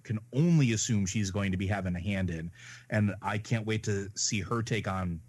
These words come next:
Mercy or, or Sombra, because I think it'd be absolutely friggin' amazing, as well as other novels within the universe of other, other games. There, uh, we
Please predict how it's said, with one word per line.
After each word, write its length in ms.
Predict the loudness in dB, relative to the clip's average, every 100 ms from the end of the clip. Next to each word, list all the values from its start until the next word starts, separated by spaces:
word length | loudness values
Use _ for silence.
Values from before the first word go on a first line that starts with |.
| -12
Mercy 600 | -6 -4 -4 -4 -8 -10 -8
or, 260 | -4 -4
or 400 | -2 -2 -2 -2 -4
Sombra, 600 | -2 0 2 2 0 -2 -8 -12 -20 -18
because 160 | -8 -2
I 60 | 0
think 140 | 2
it'd 120 | 0 -2
be 160 | -6 -4
absolutely 540 | -2 -2 -4 -6 -6
friggin' 540 | -10 -12 -6 -2 0 0
amazing, 540 | 0 0 0 -2 -6 -10 -16 -20 -20 -20 -20 -20 -6
as 180 | 4 4
well 220 | 6 2
as 360 | 2 2 0 -4 _
other 200 | -2 0
novels 420 | 2 0 -2 -4 -4
within 560 | -2 0 0 0 -2 -4 -4
the 80 | 0
universe 500 | 2 2 0 -4 -2
of 100 | -2
other, 200 | 0 0
other 160 | -2 0
games. 520 | 2 2 0 -2 -4
There, 240 | -4 -4 -2
uh, 60 |
we 280 | -2 -2 -2